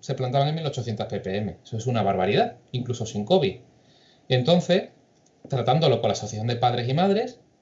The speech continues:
pues vieron que se podía hacer una integración de un sistema muy sencillo, muy asumible, que nos permitía, al activarlo, bajar prácticamente de golpe mil partículas por millón y ya colocarnos en un rango bastante adecuado.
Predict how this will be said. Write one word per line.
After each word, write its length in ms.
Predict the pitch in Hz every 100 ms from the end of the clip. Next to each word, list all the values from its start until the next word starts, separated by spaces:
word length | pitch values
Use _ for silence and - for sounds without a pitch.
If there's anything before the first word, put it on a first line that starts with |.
| -
pues 120 | 139
vieron 280 | 131 143 175
que 160 | - 170
se 160 | 170
podía 240 | 147 123 127
hacer 300 | - 139 - - _ _ _ _
una 360 | - 131 131 131
integración 540 | 127 123 135 - 156
de 60 | 123
un 60 | 120
sistema 420 | 151 - 180 113
muy 200 | 107 120
sencillo, 600 | 147 165 220 202 208 - - _ _
muy 340 | 127 123 139
asumible, 640 | 165 - 180 208 175 226 - _ _ _ _ _ _ _ _ _
que 240 | 165 196
nos 180 | 185 143
permitía, 520 | 139 120 117 151 123
al 180 | - -
activarlo, 560 | - 202 196 180 175 196
bajar 380 | 127 - 147 156
prácticamente 480 | 170 170 165 170
de 80 | 123
golpe 380 | 143 170 175 202 - -
mil 240 | 170 214
partículas 440 | 127 113 117 110 -
por 120 | 104
millón 240 | 101 90
y 120 | 160
ya 240 | 196 226 220
colocarnos 520 | - 220 214 208 202
en 60 | 185
un 120 | 156
rango 520 | 156 160 143 156 - - -
bastante 340 | 123 120 107
adecuado. 460 | 98 - 57 -